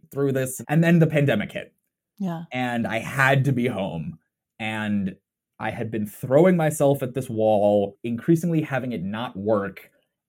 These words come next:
Speaker 1: refusing to accept that. And the pandemic was what made me say, "Okay,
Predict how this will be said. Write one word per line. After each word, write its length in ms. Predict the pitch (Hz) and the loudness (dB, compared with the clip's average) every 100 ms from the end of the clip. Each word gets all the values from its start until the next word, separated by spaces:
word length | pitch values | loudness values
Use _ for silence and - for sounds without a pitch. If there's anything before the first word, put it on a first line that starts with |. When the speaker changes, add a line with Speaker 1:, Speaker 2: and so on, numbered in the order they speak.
| _ | _
Speaker 1:
refusing 760 | 117 120 123 - 147 170 165 156 | -6 -6 -6 2 6 8 8 4
to 160 | 147 | 2
accept 440 | 131 - 123 95 - | 0 0 -4 -4 -4
that. 320 | 104 101 98 _ _ - | -4 -4 -8 _ _ -12
And 160 | 113 110 | -10 -8
the 60 | |
pandemic 600 | 98 110 107 123 127 120 | -6 -4 -2 -2 -2 -2
was 180 | 117 110 | -2 0
what 180 | 110 92 | -2 -4
made 380 | 104 104 123 113 | -4 -2 -2 -2
me 160 | 107 | -6
say, 400 | 104 107 98 90 - | -6 -4 -4 -4 -2
"Okay, 640 | 135 131 104 90 87 | -2 0 -4 -4 -6